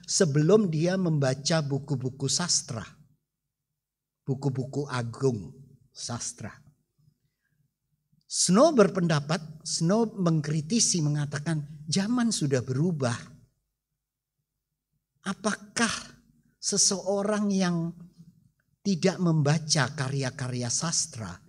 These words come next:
tetapi dia membaca buku-buku fisika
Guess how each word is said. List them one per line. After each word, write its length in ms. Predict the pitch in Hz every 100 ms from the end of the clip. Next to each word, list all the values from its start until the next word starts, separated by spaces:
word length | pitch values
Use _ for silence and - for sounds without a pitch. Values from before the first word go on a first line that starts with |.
| _ _ _ _
tetapi 1040 | 175 - 160 160 - - 156 120 110 135 - - - _
dia 380 | - 151 151 147
membaca 800 | 147 143 123 160 247 - - 135 95 104 - - _ _ _ _ _ _ _
buku-buku 800 | - 147 147 165 135 139 - 147
fisika 720 | - 151 - 123 - - 110